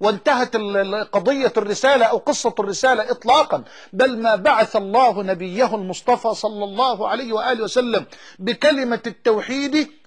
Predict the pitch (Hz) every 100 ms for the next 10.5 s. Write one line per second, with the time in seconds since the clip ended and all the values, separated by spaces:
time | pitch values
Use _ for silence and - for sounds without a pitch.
0 | - 294 277 247 233 226 220 - 330 -
1 | 247 226 214 208 220 311 254 233 - 208
2 | 254 285 196 214 190 214 285 233 196 165
3 | - - - 202 262 254 220 214 226 196
4 | 226 226 - 311 262 175 - - 185 269
5 | 262 254 320 269 247 233 226 185 262 233
6 | - 349 359 - 220 220 - 220 269 240
7 | 202 202 277 254 180 208 190 175 285 247
8 | 196 208 196 233 262 214 226 196 185 294
9 | 233 208 - 269 214 196 190 - - 269
10 | 240 311 294 277